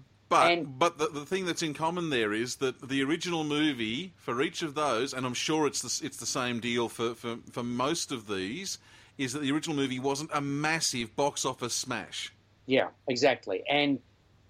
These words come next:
Speaker 2: the dollars that they would have spent would be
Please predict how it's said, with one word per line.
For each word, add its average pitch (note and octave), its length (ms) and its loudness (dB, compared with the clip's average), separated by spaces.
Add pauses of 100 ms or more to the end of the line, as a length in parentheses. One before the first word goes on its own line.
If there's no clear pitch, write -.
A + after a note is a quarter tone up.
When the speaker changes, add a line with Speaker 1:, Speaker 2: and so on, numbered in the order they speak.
Speaker 2:
the C#3 160 4
dollars D3+ 600 4
that - 160 -6
they B2+ 140 6
would A#2 180 2
have A2+ 100 0
spent - 500 2 (400)
would A#2+ 220 0
be A#2+ 260 4